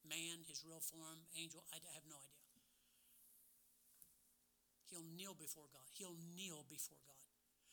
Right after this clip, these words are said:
Do you know when he started off, he was standing before the throne of God? You ever think about stuff like,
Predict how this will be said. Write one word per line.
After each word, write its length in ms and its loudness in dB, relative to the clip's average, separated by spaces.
Do 80 8
you 80 6
know 80 2
when 140 0
he 100 12
started 320 10
off, 160 2
he 80 -2
was 160 12
standing 480 8
before 240 -4
the 80 -8
throne 240 -2
of 160 -12
God? 160 -10
You 100 8
ever 0 -
think 160 8
about 160 4
stuff 240 4
like, 160 -8